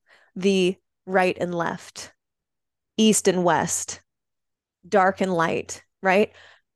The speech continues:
Our context for life depends on us knowing the difference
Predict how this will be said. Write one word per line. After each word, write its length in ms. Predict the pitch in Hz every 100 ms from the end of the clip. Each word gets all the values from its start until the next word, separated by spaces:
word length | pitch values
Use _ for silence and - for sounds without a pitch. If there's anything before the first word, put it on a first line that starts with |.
| -
Our 200 | 202 202
context 800 | - - 214 240 254 254 - -
for 300 | - 196 175
life 680 | 170 175 185 180 - - -
depends 640 | - 185 - - 208 226 202
on 220 | 196 185 180
us 280 | 180 -
knowing 480 | 190 185 185 208 220
the 100 | 190
difference 840 | 170 175 170 202 226 285 - -